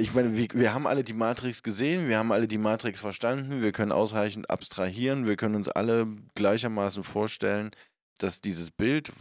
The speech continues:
wa-, von, von einer Simulation, was die, was der Matrix-Film quasi darstellt,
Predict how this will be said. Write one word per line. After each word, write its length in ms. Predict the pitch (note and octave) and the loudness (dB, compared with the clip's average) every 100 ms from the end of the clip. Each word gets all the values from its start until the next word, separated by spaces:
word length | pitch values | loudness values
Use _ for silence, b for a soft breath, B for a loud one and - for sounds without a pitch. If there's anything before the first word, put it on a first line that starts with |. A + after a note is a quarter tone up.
| - | -2
wa-, 220 | D#2+ C#2+ - | 0 0 -6
von, 540 | E2 G2 F#2+ F#2 C2 G1+ - | -6 -4 -4 -6 -10 -14 -14
von 140 | - F#2+ | -6 -2
einer 100 | F2+ | -2
Simulation, 680 | G2 G2 F2+ E2+ - F#2+ | 0 0 0 0 0 -2
was 140 | F#2+ - | -2 -4
die, 120 | F2+ | -6
was 340 | D#2 D2 - E2 | -6 -8 -8 -6
der 100 | D#2+ | -4
Matrix-Film 920 | D#2+ F2 A2+ - F#2 - - G2 F#2+ | 0 0 -2 -4 -6 -8 -6 -4 -6
quasi 340 | - F2 E2+ E2+ | -6 -4 -4 -4
darstellt, 640 | C#2 F#2 - F#2 F2+ | -4 -4 -6 -8 -8